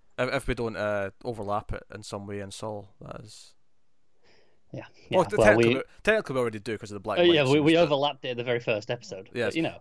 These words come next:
Speaker 1: But, you know, I mean in the, the regular
Speaker 2: I, I know,
Speaker 1: timeline.
Speaker 2: I know what you meant.
Speaker 1: Yes, as, as this means timeline. This, this motion here, right? Uh, so
Speaker 2: Audio folks love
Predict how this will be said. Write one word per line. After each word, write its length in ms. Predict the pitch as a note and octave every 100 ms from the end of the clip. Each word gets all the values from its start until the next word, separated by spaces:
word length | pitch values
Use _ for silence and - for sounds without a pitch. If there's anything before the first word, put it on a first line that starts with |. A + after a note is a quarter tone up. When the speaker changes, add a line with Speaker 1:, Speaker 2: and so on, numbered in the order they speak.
| _
Speaker 1:
But, 100 | F#3+
you 300 | G3+ - G3+
know, 120 | D3 - -
I 100 | D3+
mean 140 | F3
in 120 | C#3
the, 140 | B2 G#2
the 80 | A#2+
regular 480 | C3+ B2 A#2 G2 G2 _ _ _ -
Speaker 2:
I, 60 |
I 40 | C3
know, 260 | C#3+ C#3
Speaker 1:
timeline. 40 | C#3
Speaker 2:
I 80 | C3
know 80 | A#2+
what 100 | A#2+
you 80 | A2
meant. 200 | F#2+ - _ - - -
Speaker 1:
Yes, 280 | G#2 G2 - -
as, 140 | C#3+ D3+
as 160 | D3
this 180 | D3+ D3
means 160 | C3+ -
timeline. 420 | - A#2+ G#2 G2+
This, 140 | A#2+
this 200 | - A#2+
motion 300 | A#2+ A2 A2
here, 280 | G#2 G#2+ F#2 _ _ _ - - -
right? 220 | - A2+ G2 - - -
Uh, 300 | C3+ B2+ C3 -
so 280 | - C#3
Speaker 2:
Audio 240 | C3+ C3 G#2+
folks 340 | - A2 -
love 140 | A#2